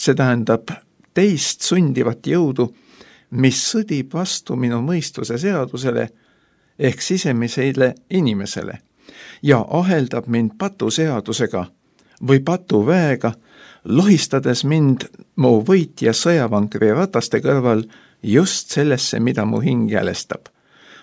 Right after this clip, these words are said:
Oh, mind õnnetut inimest, kes ostab mu lahti sellest surmaihust, kes ostab mu lahti sellest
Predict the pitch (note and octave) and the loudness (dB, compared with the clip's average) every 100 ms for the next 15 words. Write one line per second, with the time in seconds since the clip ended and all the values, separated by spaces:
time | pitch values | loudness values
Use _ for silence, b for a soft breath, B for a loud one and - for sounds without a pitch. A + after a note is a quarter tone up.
0 | b D3 D#3+ C#3+ C3 A#2 F#3+ D3 G3 B2+ | b 2 2 0 0 4 4 6 6 4
1 | - E3+ - D3+ G#2 F#2+ F#2+ - - b | 0 -6 0 0 0 -4 -8 -10 -12 b
2 | b b b - B2+ F#3 G3+ - C3+ C3 | b b b 0 2 2 0 0 -2 0
3 | C3 E3 - - - C#3 C3 A2 - - | 0 0 -2 -6 -2 0 2 0 -2 -2
4 | - A2 A#2 B2+ - - - - _ _ | 0 0 0 -2 -2 -6 -8 -16 _ _
5 | _ - F3+ - - G3 G#3 D3+ C3 C3 | _ 0 2 2 -2 -2 -2 -6 -4 -2
6 | E3+ E3+ - C3 D#3+ D3+ A#2 | -2 -6 -8 -6 -2 0 0